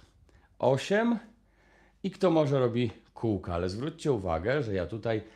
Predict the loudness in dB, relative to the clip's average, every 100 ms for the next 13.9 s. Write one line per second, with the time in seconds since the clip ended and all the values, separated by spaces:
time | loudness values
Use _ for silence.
0 | -20 _ -4 0 0 0 -2 0 -4 -2
1 | -2 -2 -4 0 0 0 0 0 -2 -8
2 | -20 _ -10 -8 -6 -4 -4 -2 -2 2
3 | 2 2 -2 -18 _ _ _ _ _ _
4 | -2 4 4 4 -4 -10 -16 _ _ _
5 | _ _ -2 0 0 -2 -4 -2 -2 -4
6 | -4 -2 -2 -2 0 -2 -4 -14 _ _
7 | _ _ _ _ -12 -8 -2 2 2 0
8 | -2 0 0 -2 0 0 0 0 2 2
9 | 0 -6 -20 _ _ _ _ _ _ -2
10 | 0 0 -2 -2 0 0 0 -2 -8 -20
11 | -20 -20 _ _ _ _ _ -12 -8 -4
12 | -2 -4 -8 _ _ _ _ _ -20 _
13 | _ _ _ _ _ -12 -8 -2 -2